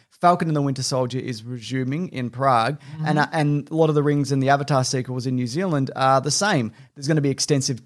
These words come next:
Speaker 1: testing for that and protocols in place and all
Speaker 2: Yeah,
Speaker 1: these
Speaker 2: right,
Speaker 1: things
Speaker 2: uh-huh.
Speaker 1: to kind of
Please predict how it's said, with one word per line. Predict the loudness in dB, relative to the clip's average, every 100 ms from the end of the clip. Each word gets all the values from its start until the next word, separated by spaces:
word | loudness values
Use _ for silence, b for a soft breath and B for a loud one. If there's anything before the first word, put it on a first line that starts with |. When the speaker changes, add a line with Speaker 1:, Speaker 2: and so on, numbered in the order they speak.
| _
Speaker 1:
testing | 0 0 2 -2
for | 0
that | 2 2
and | 0 -4
protocols | -2 -2 -4 -4 -4
in | -4
place | -4 -4 -4 -6
and |
all | -4
Speaker 2:
Yeah, | 0
Speaker 1:
these | 2
Speaker 2:
right, | 2
Speaker 1:
things | 2 0
Speaker 2:
uh-huh. | -2
Speaker 1:
to |
kind | -2 -6
of | -6